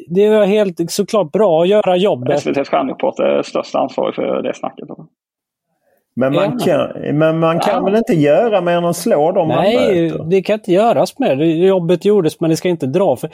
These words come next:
Speaker 1: det är det jag tänker på också när vi snackar startelver så här om Ken Sema, spe-, de måste få, de spelade sig in i startelvan. Ken, eh, Linus Wahlqvist var jättebra också tycker jag, för de första sextio som jag ser,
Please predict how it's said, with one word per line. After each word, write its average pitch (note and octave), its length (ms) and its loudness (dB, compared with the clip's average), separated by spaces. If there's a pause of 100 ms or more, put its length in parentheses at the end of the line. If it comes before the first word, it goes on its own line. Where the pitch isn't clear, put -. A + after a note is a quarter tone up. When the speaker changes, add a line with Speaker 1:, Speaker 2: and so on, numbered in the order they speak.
(200)
Speaker 1:
det D3+ 60 0
är D3+ 40 2
det E3+ 80 2
jag D3+ 200 0
tänker D3 340 -4
på D#3 100 0
också C#3+ 220 -4
när B2+ 120 -2
vi B2+ 80 -2
snackar - 460 -6
startelver A#2+ 720 -2
så C3 140 -2
här A#2+ 200 0
om A#2 160 -6
Ken A#2 220 -6
Sema, B2+ 800 -2
spe-, C3+ 400 -4
de C#3 200 -2
måste C#3+ 320 -2
få, C3+ 260 -4 (340)
de D3 200 0
spelade C3+ 440 0
sig C#3 180 0
in B2+ 120 0
i A#2+ 40 -4
startelvan. C3 680 -4
Ken, B2+ 280 -2
eh, C#3 320 -2
Linus C#3+ 360 0
Wahlqvist C3+ 340 -2
var D3+ 80 0
jättebra C3 540 -4
också B2+ 200 -8
tycker D#3+ 180 -4
jag, C3+ 120 -2
för C3+ 160 -8
de B2+ 180 -4
första C3+ 320 -4
sextio B2+ 560 -8
som C3+ 220 -6
jag A#2+ 180 -6
ser, A2+ 280 -4